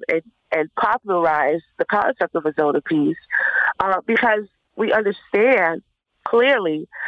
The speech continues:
that the U S has made peace, um, impossible for the region. There has been no possibility for peace.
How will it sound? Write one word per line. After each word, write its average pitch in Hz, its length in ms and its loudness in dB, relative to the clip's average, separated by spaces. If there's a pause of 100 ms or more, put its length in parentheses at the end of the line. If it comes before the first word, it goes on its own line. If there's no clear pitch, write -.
(240)
that 202 160 0
the 214 100 -2
U 220 240 0
S 196 260 0 (720)
has 214 180 0 (160)
made 208 400 2 (240)
peace, 208 400 0 (480)
um, 180 280 2 (100)
impossible 190 840 -2
for 165 120 -2
the 160 100 -4
region. 170 440 -2 (680)
There 196 180 2
has 190 180 -2
been 196 200 -2
no 208 140 2
possibility 190 840 -2
for 165 100 -8
peace. - 320 -4